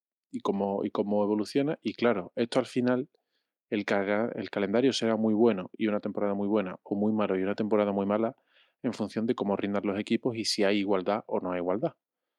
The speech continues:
Porque si llegamos a Barcelona, que es la décima carrera,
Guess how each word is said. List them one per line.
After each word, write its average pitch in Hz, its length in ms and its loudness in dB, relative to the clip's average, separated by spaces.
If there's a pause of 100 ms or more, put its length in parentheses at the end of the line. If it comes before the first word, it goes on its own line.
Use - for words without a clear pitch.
(240)
Porque 104 260 -2
si - 160 -4
llegamos 95 560 0
a 101 640 -4 (380)
Barcelona, 104 640 0
que - 120 -2
es 87 60 0
la 98 120 4
décima 98 340 0
carrera, 104 400 -2